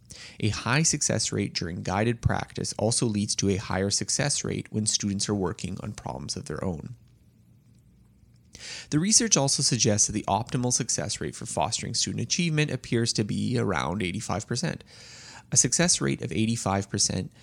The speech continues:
shows that students are learning the material, but it also shows that they are being challenged. How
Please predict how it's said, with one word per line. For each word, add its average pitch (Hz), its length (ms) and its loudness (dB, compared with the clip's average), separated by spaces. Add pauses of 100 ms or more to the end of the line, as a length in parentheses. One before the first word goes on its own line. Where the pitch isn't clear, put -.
(140)
shows 98 440 4
that - 120 -6
students 107 380 0
are - 80 -4
learning 123 280 4
the 156 40 0
material, 104 560 0 (240)
but 131 80 0
it 127 80 2
also 113 280 4
shows 82 480 0
that - 120 -6
they - 140 0
are - 140 -4 (120)
being - 400 -10
challenged. - 640 -2 (1500)
How 151 260 6